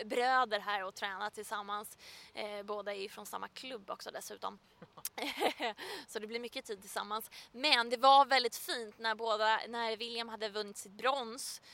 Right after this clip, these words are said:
och, eh, Fredrik gick och tog sitt brons. Den glädjen som, eh, fanns efter den matchen när de, eh, kramade om varandra och, eh,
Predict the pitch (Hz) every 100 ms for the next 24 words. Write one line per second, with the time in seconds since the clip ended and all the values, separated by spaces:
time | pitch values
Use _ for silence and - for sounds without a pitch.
0 | - - 208 208 _ - 220 196 190 -
1 | 226 220 208 202 208 - - 208 - 208
2 | - 196 - 202 - 196 202 - - _
3 | _ _ 208 262 262 254 302 254 247 240
4 | 247 254 233 214 160 220 208 202 202 196
5 | - - 120 - - 226 208 208 - -
6 | - - _ _ _ 254 269 - - 220
7 | 220 294 - - - 202 190 202 202 190
8 | 196 202 202 196 - 233 214 233 269 262
9 | 196 175 180 151 208 202 _ - 196 196